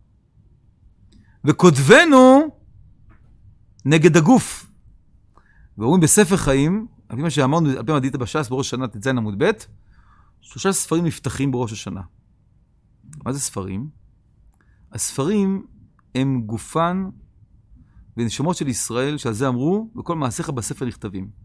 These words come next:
זאת אומרת, בספר, מה אתה עושה בספר? אתה כותב בספר.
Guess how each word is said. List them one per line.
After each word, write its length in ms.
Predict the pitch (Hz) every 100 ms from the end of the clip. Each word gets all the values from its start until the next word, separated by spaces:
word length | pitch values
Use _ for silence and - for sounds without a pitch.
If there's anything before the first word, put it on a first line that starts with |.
| - - - _ _ _ _ _ - _
זאת 100 | -
אומרת, 260 | 143 165 113
בספר, 640 | 117 - 220 214 143 156
מה 120 | 151
אתה 80 | 160
עושה 120 | 143
בספר? 280 | 117 139 180
אתה 100 | 120
כותב 220 | - -
בספר. 400 | 143 - - 107